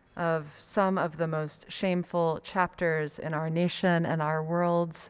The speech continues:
history, of xenophobia and racism, we ring our gong seven times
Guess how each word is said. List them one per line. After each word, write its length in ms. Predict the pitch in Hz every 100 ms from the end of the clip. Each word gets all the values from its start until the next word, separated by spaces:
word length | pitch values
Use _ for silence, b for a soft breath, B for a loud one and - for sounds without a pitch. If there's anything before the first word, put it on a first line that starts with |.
| -
history, 680 | 185 - - 160 147 131 - _ b b b b b b b b b b b b
of 100 | 156
xenophobia 1040 | 160 180 175 - 190 180 185 170 165 160 156 B B B B B B -
and 200 | - 143
racism, 840 | 175 180 - 170 151 160 151 151 147 - _ _ _ _ b b b b b b b
we 300 | 202 208 202
ring 480 | 190 208 208 214 214
our 240 | - 175 175
gong 500 | 185 180 180 180 185
seven 420 | - - 202 202
times 680 | 185 151 147 143 156 156 -